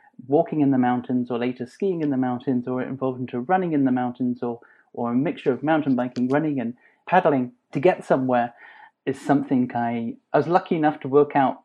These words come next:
at quite an early age that I really enjoyed it. And I must say, doing those things in Britain is also a really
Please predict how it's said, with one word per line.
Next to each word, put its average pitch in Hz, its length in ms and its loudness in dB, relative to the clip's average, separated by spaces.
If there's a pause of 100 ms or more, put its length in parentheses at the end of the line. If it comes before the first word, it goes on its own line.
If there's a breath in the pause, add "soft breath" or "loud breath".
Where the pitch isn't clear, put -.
at 127 100 -4
quite 135 220 2
an 135 100 0
early 127 220 0
age 127 260 -4
that 110 120 -4 (140)
I 120 60 2
really 120 320 2
enjoyed 117 400 -2
it. - 160 -8
And 117 160 -4 (520 loud breath)
I 120 60 4
must 135 260 4
say, 131 300 4 (840 soft breath)
doing 175 260 8
those 147 180 8
things 147 220 2
in 131 140 6
Britain 151 320 2
is 120 140 2
also 139 260 0
a 127 40 2
really 131 420 0